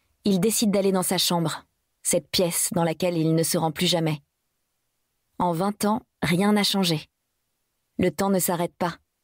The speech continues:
sauf dans les chambres des enfants qui ont quitté le domicile familial. Il pousse la porte et un poster de l'équipe de France de football quatre-vingt-quatre se décroche du mur et tombe à ses pieds. Il l'enjambe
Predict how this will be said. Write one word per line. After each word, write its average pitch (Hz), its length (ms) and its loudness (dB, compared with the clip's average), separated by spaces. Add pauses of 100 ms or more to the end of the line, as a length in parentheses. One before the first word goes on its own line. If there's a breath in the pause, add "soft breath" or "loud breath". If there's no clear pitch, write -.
(120)
sauf - 360 -2
dans 196 120 0
les 185 100 2
chambres 185 320 -2
des 170 220 0
enfants 185 260 -2
qui - 160 -4
ont 170 80 2
quitté 175 280 0
le 170 100 2
domicile 165 420 0
familial. 151 560 0 (1600)
Il 165 160 0
pousse - 240 -2
la 170 120 0
porte - 440 -6 (360 soft breath)
et 190 180 2
un 170 80 0
poster 214 480 0
de 175 80 0
l'équipe 185 400 0
de 185 80 2
France 180 300 -2
de 165 60 0
football 202 420 0
quatre-vingt-quatre - 760 -4 (400 loud breath)
se 190 100 0
décroche 208 460 0
du 196 100 2
mur 196 300 2 (100)
et 180 80 2
tombe 196 240 2
à 175 80 0
ses 170 140 0
pieds. - 320 -4 (1400)
Il 180 180 2
l'enjambe 175 460 0